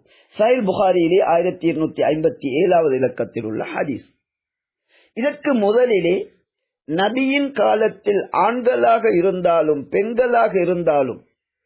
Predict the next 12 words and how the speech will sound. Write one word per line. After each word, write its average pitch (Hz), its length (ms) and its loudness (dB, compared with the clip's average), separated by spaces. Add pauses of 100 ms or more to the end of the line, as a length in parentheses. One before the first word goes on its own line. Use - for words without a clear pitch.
(320)
துணிகளும் 262 560 2
மிக 208 320 -2
குறைவாக 196 680 0
இருந்த 165 300 0
அந்த 139 240 0
காலத்தில் 151 720 -2 (760)
பொதுவாக 294 640 2
அவர்கள் 202 500 2
இரண்டு 262 580 2
ஆடைகள் 202 840 2
அணிவதென்பது 180 960 0
நடைமுறையாகும். 160 920 0